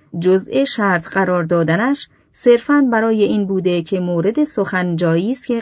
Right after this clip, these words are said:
قبل از ارتکاب فاحشه ازدواج صورت گرفته، چون مسئله شرعی چنین است که کنیز اگر مرتکب فحشا شود، چه شوهردار باشد و چه نباشد،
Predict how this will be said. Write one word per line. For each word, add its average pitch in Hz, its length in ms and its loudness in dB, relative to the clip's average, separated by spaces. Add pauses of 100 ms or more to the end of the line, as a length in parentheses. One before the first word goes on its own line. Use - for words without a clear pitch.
قبل 311 260 2
از 311 200 0
ارتکاب 190 600 -2
فاحشه 175 840 0
ازدواج 170 460 0
صورت 165 480 -2
گرفته، 160 500 -2 (380)
چون 190 260 0
مسئله 254 540 0
شرعی 202 420 0
چنین 202 360 -2
است 170 260 -2 (300)
که 220 140 -2
کنیز 262 440 2
اگر 240 280 2
مرتکب 185 580 -2
فحشا 180 420 -4
شود، 254 420 -2 (340)
چه - 140 -2
شوهردار 190 600 0
باشد 185 420 -2
و 170 100 -2
چه 180 180 -4
نباشد، 226 520 -2